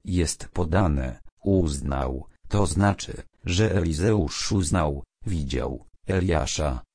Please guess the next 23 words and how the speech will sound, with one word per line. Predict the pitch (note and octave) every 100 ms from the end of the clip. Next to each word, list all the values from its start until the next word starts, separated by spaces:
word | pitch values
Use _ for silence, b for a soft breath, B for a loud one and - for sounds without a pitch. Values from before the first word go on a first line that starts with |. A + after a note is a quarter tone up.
| -
ponieważ | F#2+ G2+ F2+ F2+ E2+ - -
przed | - E2+ D#2+
rozdzieleniem | F2+ D#2 D2+ E2+ E2+ A#2+ G#2+ G2 G2
Eliasz | G2+ G2 F2 D#2+
powiedział | - G2 E2+ B2 A#2+ F2 D#2 D#2+
Elizeuszowi, | E2+ D#2 F2+ F2+ F2 - B2 A#2 A2+
na | G2
jakich | F#2 D2+ C#2+ - D#2+ D2
warunkach | C#2+ E2+ C3 C#3 - C#2
będzie | D2 D#2 D2 C#2+ E2
mógł | G2 A#2 A2 G#2+ G#2 F#2+
się | - A#2
stać | - F2+ F2 -
jego | G#2 G#2 F2+ E2+ -
następcą. | E2+ E2 - G#2+ D#2 - C2 A#1+ A#1+ B1+ _ -
Druga | G2+ D#3 C3 A2+
Królewska, | - - D2+ F2+ - - F#2+ F2+
rozdział | G#2 G2 F2+ F#2 F#2 E2+
drugi, | D#2 C3+ B2 F2+
wersety | D#2+ E2+ D#2 - G#2+ - A2+
dziesiąty | F2+ E2 - D2 C2 D#2+ D2+
i | - F#2+
dwunasty. | D#2+ D#2+ E2 C#2 C2 - - -